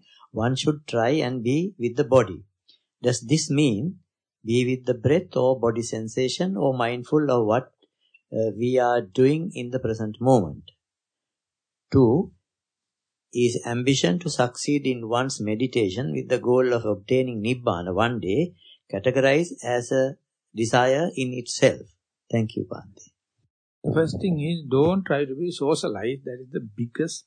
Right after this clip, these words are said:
Speaker 2: blessing. Once socialized, you can't wash and clean. It's utter shit. So therefore, if you have done past mistakes, you will be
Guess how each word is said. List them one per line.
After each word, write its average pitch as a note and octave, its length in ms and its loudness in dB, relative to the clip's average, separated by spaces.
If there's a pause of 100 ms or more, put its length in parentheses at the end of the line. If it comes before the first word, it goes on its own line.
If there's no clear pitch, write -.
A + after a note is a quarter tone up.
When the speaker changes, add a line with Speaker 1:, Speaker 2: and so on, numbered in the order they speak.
(120)
Speaker 2:
blessing. A#2+ 340 0 (1900)
Once D3+ 320 -4
socialized, F3+ 640 0
you E3 200 -2 (120)
can't A3 400 -6
wash G3 260 0
and F3 180 -6
clean. D#3 260 -10 (460)
It's F#3+ 200 -12
utter B3 600 -4
shit. - 340 -4 (2000)
So - 200 -6
therefore, G#3+ 560 -6 (260)
if F3+ 80 -8
you F#3 120 0
have G3+ 420 0
done G3 240 -6 (160)
past D#3+ 320 -6
mistakes, D#3+ 720 -4
you C#3 200 -8
will C3+ 160 -12
be D#3+ 120 0